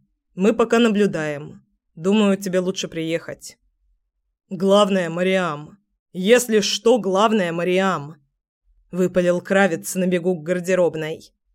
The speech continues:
Коган хмыкнул. Я понял, но, к счастью, вопрос так не стоит.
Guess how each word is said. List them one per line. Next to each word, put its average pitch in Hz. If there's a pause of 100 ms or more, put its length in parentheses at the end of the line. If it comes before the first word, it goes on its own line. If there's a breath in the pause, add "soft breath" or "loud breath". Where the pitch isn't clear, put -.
(360)
Коган 170
хмыкнул. 160 (800)
Я 165
понял, 208
но, 175
к 180
счастью, 240
вопрос 202
так 180
не 180
стоит. 180